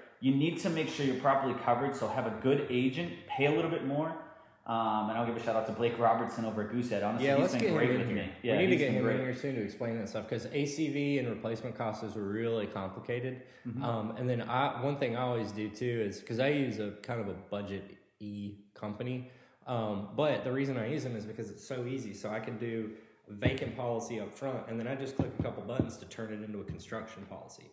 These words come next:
Speaker 2: So if there's a slip and fall on the behalf of a contractor, I have more coverage through that
Speaker 1: Yep.
Speaker 2: designated amount of
Speaker 1: Smart.
Speaker 2: time.
Speaker 1: Mm-hmm.
Speaker 2: And then after that, I just shift it again back to vacant or rented or for sale. That's why I use them.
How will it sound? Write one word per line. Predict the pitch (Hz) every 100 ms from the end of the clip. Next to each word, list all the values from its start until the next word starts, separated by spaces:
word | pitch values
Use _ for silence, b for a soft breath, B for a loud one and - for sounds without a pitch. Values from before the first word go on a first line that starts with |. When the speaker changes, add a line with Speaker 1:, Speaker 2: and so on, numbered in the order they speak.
| _ b b
Speaker 2:
So | 117 113
if | 113
there's | 123
a | -
slip | - 131
and | 117 -
fall | 120 113 107 107
on | 110
the | 101
behalf | 104 95 -
of | -
a | -
contractor, | 120 123 - 85 85 90 92 b b -
I |
have | 113 113 110
more | 107
coverage | - 120 110 87 82 - - -
through | 107
that | 127
Speaker 1:
Yep. | -
Speaker 2:
designated | 101 104 95 92 92
amount | 92 90
of |
Speaker 1:
Smart. | 123 110
Speaker 2:
time. | 95 90 - 123
Speaker 1:
Mm-hmm. | 117 117
Speaker 2:
And | 113
then | 117
after | 113 107 110
that, | 139 135 117
I | 101
just | 107 - -
shift | - - 120
it | 107
again | 101 120 110
back | 101 - -
to | 98
vacant | 101 107 110 107 -
or | 95 90
rented | 104 107 104 95 -
or | 101 90 87 87 -
for | - 92
sale. | - 101 98 101 101 - B B B B
That's | 107 113
why | 95 101 107
I | 95 87
use | 90 92
them. | 123 127